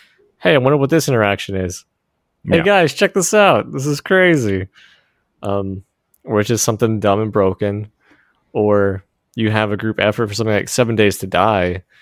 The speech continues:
Speaker 2: Yeah. Mm-hmm.
Speaker 1: It was nice 'cause everyone was working toward a common goal of survival. So you'd have
Speaker 2: Yeah.
Speaker 1: somebody be like, "I'm the digger guy. All I will do is dig. Yo, what up? That's me."
Speaker 2: Minus sixty-nine
Speaker 1: I
Speaker 2: <laughs> is the skill name in the game.
Speaker 1: Yeah.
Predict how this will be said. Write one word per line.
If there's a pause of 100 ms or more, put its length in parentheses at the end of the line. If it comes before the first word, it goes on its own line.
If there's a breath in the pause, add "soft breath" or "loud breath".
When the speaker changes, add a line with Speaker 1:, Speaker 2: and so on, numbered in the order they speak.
(180 soft breath)
Speaker 2:
Yeah.
Mm-hmm.
Speaker 1:
It
was
nice
'cause
everyone
was
working
toward
a
common
goal
of
survival. (520)
So
you'd
have
Speaker 2:
Yeah.
Speaker 1:
somebody
be
like, (500)
"I'm
the
digger
guy.
All
I
will
do
is
dig. (420)
Yo,
what
up?
That's
me." (540)
Speaker 2:
Minus
sixty-nine
Speaker 1:
I (180)
Speaker 2:
<laughs>
is
the
skill
name
in
the
game.
Speaker 1:
Yeah.